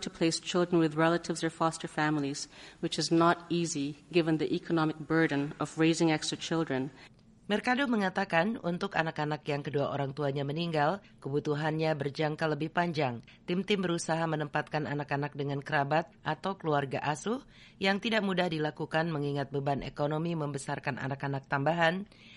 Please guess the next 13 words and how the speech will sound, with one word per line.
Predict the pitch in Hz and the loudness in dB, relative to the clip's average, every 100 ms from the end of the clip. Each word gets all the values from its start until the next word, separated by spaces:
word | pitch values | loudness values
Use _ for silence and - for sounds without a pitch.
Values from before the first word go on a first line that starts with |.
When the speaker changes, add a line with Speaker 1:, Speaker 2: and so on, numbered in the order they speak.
| - | -12
Speaker 2:
dan | - 196 | 0 0
takut | 220 190 - - | 2 0 0 -4
terkena | 175 156 151 147 | -4 -2 -2 -2
penyakit | 143 139 160 156 | -4 -4 -4 -8
atau | - 139 - 139 | -6 -6 -4 -4
dikaitkan | 135 143 139 147 135 | -4 -4 -4 -2 -2
dengan | 131 131 - | -2 -4 -4
itu. | 180 147 113 98 - - - | -4 -2 -4 -6 -18 -20 -12
Ini | 170 190 208 | -4 0 0
seringkali | 202 175 175 160 165 | 0 -4 0 2 2
membutuhkan | 160 143 151 147 147 147 | -2 -2 -4 -2 -2 -2
kesabaran | 143 147 139 139 139 | -4 -2 0 0 0
mediasi, | 139 135 135 135 - 170 254 | 0 -2 0 -2 -2 -6 -6